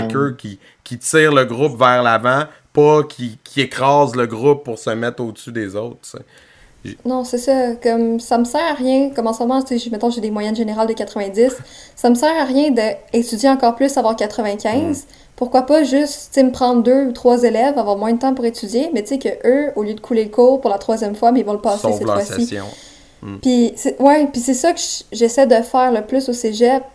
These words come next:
Speaker 2: Puis comme présentement, j'ai, bon, j'ai un de mes élèves qui, euh, je vais pas dire son nom, mais que,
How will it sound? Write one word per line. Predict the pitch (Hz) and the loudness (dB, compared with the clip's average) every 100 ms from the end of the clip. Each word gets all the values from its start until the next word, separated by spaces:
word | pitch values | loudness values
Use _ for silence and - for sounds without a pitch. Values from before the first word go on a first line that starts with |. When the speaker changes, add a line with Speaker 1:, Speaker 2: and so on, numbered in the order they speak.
| - | -6
Speaker 2:
Puis | 226 | -2
comme | 233 226 | 0 -2
présentement, | 233 233 220 254 269 | 0 -2 0 0 2
j'ai, | 233 208 202 - - | 0 -2 -4 -8 -6
bon, | 190 190 214 | -6 -6 -6
j'ai | 220 214 | -2 0
un | 240 | 2
de | 247 | 2
mes | 226 | 4
élèves | 220 202 233 240 | 2 0 -2 -4
qui, | - 196 | -8 -6
euh, | 190 190 | -4 -6
je | |
vais | 214 | -6
pas | 214 | -4
dire | 247 | -2
son | 262 220 | -2 -2
nom, | 240 247 | 0 0
mais | 214 208 | 0 -4
que, | 208 196 190 | -4 -4 -4